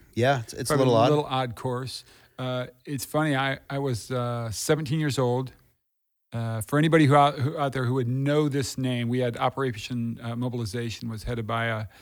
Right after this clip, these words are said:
Speaker 2: a man named George Verwer, and he came and spoke at the missions conference at our church, and I would have been sixteen or seventeen, and, and he had an invitation. If you felt God was calling you to, to vocational ministry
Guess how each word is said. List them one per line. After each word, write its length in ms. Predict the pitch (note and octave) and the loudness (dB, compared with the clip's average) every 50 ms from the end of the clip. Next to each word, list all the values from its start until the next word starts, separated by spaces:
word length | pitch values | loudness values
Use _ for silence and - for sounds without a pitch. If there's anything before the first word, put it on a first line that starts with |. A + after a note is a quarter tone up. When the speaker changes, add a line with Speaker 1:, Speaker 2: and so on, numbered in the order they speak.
| - - - _ _ _ _ | -20 -20 -20 _ _ _ _
Speaker 2:
a 60 | - | -4
man 240 | A#2 A#2+ A#2 A2+ A2+ | -2 -2 -2 -2 -2
named 220 | A2+ A2+ A2+ A2 G2+ | -2 -2 -2 -4 -4
George 340 | - B2+ A#2+ A#2+ A2 - | -4 -2 -4 -4 -4 -6
Verwer, 400 | - B2 A#2+ A#2 A#2 A2+ A2 A2 | -6 -6 -4 -4 -4 -4 -4 -4
and 80 | A2 G2+ | -2 -2
he 100 | G#2+ B2+ | -2 0
came 160 | A#2 C3+ C3+ | 0 0 0
and 80 | B2+ A2+ | 0 -2
spoke 220 | - - C#3 B2+ A2+ | -2 -2 -2 -2 -2
at 60 | A2 | -2
the 60 | B2 | -2
missions 340 | B2+ C3+ B2 - - B2 - | 0 0 0 -2 -4 -6 -6
conference 480 | - B2+ C3 B2 - - B2 A2 - - | -4 -4 -4 -4 -4 -6 -8 -8 -8 -8
at 100 | B2 A2+ | -8 -8
our 100 | A2 A2 | -8 -8
church, 440 | - - C#3 C3+ B2+ B2+ A#2 - - | -6 -4 -2 -2 -2 -2 -4 -6 -6
and 180 | A#2 A2 G#2+ - - - - - _ _ _ _ _ _ | -6 -6 -6 -8 -10 -18 -20 -20 _ _ _ _ _ _
I 40 | - | -4
would 80 | C#3 B2+ | -2 0
have 60 | B2+ | 0
been 80 | A#2+ A2 | 0 0
sixteen 540 | - - - - - - - C3 C3 B2+ | 0 -2 -2 -4 -4 -4 -2 0 0 2
or 60 | A#2+ G#2 | 0 0
seventeen, 640 | - - C3+ B2+ A#2+ B2 A#2+ - B2+ B2 B2 A#2+ | -2 0 0 0 0 -2 -4 -2 0 0 2 2
and, 200 | B2 A#2 A2+ G#2+ - - - - - _ - | 2 2 0 -2 -4 -8 -16 -20 -20 _ 0
and 100 | C3+ A#2 | 2 4
he 80 | D3 | 6
had 100 | D#3+ C#3+ | 6 6
an 40 | C3 C#3+ | 4 2
invitation. 500 | C3+ A#2+ - C3+ D3+ D#3+ D3 - - A#2+ | 0 -2 -2 -2 -2 0 -2 -2 -6 -8
If 120 | G#2 G2+ | -8 -6
you 120 | D3+ F3+ | -6 -8
felt 380 | F3 - - D#3+ D3 C#3+ C#3 C3 | -8 -4 0 2 2 2 2 0
God 160 | C3 C3 B2+ | -2 -2 -2
was 140 | A#2+ G#2+ - | -2 -4 -6
calling 280 | - - D#3 D#3 D3 C#3 | -6 -4 -2 -2 0 0
you 120 | C3 A#2+ | 0 0
to, 140 | A2+ A#2 A2+ | 0 -2 -4
to 280 | - - - B2 A2+ | -8 -8 -6 -6 -6
vocational 560 | G#2+ G#2 C3 A#2+ - D3+ D#3 C#3+ - - C3+ B2+ | -2 -2 -2 -2 0 0 0 0 0 -2 -2 0
ministry 640 | B2+ C3 C3+ A#2+ G#2+ - - - A#2 A2+ A2 A2 | 2 2 2 0 0 -4 -6 -10 -10 -10 -12 -14